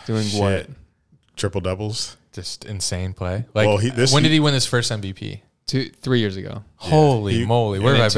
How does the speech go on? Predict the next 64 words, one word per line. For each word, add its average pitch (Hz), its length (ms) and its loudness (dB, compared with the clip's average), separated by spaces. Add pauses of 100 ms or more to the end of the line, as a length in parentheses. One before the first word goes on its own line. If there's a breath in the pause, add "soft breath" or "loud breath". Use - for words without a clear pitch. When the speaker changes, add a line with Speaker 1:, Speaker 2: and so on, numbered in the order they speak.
Speaker 1:
two 143 40 6
Speaker 3:
been? 139 60 4
Speaker 1:
years 120 160 2
ago, 110 120 -2
he 107 40 0
won 104 140 -2
a 104 40 -2
second, 101 340 -8
and 107 80 -10
then 104 120 -8
this 104 220 -6
year. 104 260 -8
Speaker 2:
He 98 60 -10
should 101 220 -6
have 98 80 -6
Speaker 1:
Oh, 135 40 0
wait, 131 120 2
Speaker 2:
won - 0 -
Speaker 1:
no, 123 60 0
Speaker 2:
it 127 40 -2
Speaker 1:
maybe 135 120 -2
Speaker 2:
again 127 100 -4
Speaker 1:
last 117 260 -2
Speaker 2:
this 98 80 -12
Speaker 1:
year. 101 100 -14
Speaker 2:
year. - 60 -20 (180)
Speaker 3:
Are - 60 -6
Speaker 1:
Yeah, 131 40 6
Speaker 3:
they 151 120 4
just 117 160 2
Speaker 1:
sorry. 139 120 4
Speaker 3:
out 135 60 2
of 135 60 4
Speaker 1:
Two 151 60 6
years 147 200 6
ago, 123 220 2
he 120 140 2
won 104 280 -2
his 107 100 -4
first. 95 300 -8
Speaker 2:
Yeah, 87 160 -6
Speaker 1:
Then 101 160 -8
last 101 140 -4
Speaker 2:
and 92 80 -4
Speaker 1:
year, 107 80 -4
Speaker 2:
then - 20 -4
Speaker 1:
he 101 40 -4
won 104 100 -4
his 101 180 -6
Speaker 2:
last 101 180 -8
year. 104 80 -12
Speaker 1:
second. - 220 -16
This 113 200 -14
year, 98 100 -12
Speaker 3:
He 120 80 -4
Speaker 1:
he - 40 -2
Speaker 3:
should 113 140 -2
have 107 80 -4
Speaker 1:
won. 107 140 -4
Speaker 3:
won 107 60 -6
again, 127 300 -10
probably. - 460 -12
Speaker 2:
Yeah. 82 180 -14
Speaker 3:
Right? 135 180 -6